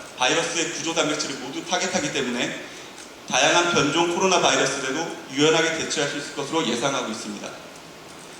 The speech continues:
그리고 본 연구가 제시하는 면역 단백질 기법을 이용한 코비드 일구 치료 항체 제작 기법은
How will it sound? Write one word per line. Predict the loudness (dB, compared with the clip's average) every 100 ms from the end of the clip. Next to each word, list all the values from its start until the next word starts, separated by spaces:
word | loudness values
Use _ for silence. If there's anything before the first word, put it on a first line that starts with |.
| -16 -16 -16 -16 -16 -16 -18 -18 -16 -8
그리고 | -2 2 2 2
본 | 0 2
연구가 | 2 2 2
제시하는 | 2 4 4 4 0 -4
면역 | -2 0 0
단백질 | -2 -2 -2 -2 -4
기법을 | -4 -4 -2 -2
이용한 | -2 0 -2 -2
코비드 | -4 -2
일구 | -2 -2 -2 -4 -6 -8 -12 -12 -6
치료 | 0 0
항체 | 2 0 0
제작 | -2 -4
기법은 | -6 -6 -4 -2 -2 -4